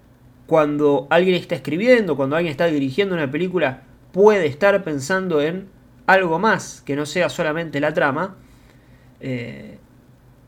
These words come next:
que eso tan elemental, tan, eh, tan hi-, de vuelta histórico, o sea, algo, algo que viene desde los primeros libros,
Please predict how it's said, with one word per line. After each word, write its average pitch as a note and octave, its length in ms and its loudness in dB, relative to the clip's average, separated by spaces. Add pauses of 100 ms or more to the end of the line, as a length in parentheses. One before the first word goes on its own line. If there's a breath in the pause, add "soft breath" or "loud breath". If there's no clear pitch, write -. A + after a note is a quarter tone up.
(3000)
que G#3+ 180 0
eso C3+ 420 -4 (360)
tan F#3+ 180 -2
elemental, C#3+ 880 0 (580)
tan, F#3 420 0 (120)
eh, - 320 -14 (540)
tan A3 140 0
hi-, F#3 180 -6
de C#3+ 120 -4
vuelta F3 280 2
histórico, D3 800 6
o A#2 60 -10
sea, C3+ 260 -2
algo, F3+ 280 0
algo F#3 220 2
que D3 120 -2
viene G#3 440 0 (560 soft breath)
desde C3 1000 -2
los D#3 320 2
primeros G3 680 2
libros, C#3+ 840 -2